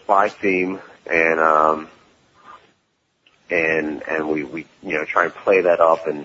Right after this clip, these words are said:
so every year it's a different spy theme. Like, uh,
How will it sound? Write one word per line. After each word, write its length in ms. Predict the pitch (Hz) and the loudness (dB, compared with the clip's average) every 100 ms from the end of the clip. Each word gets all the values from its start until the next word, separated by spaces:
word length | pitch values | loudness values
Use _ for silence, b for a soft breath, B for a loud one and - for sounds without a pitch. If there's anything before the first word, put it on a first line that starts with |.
| - | -2
so 200 | 82 71 | 0 0
every 280 | 90 90 82 | 0 -4 -4
year 300 | 85 82 78 | 0 2 0
it's 140 | - | -6
a 40 | |
different 400 | 76 90 - 80 | -10 -8 -8 -12
spy 280 | - 78 76 | -6 -2 -2
theme. 340 | 78 82 76 76 | -2 -8 -6 -6
Like, 240 | 71 - | -6 -4
uh, 200 | 73 | -2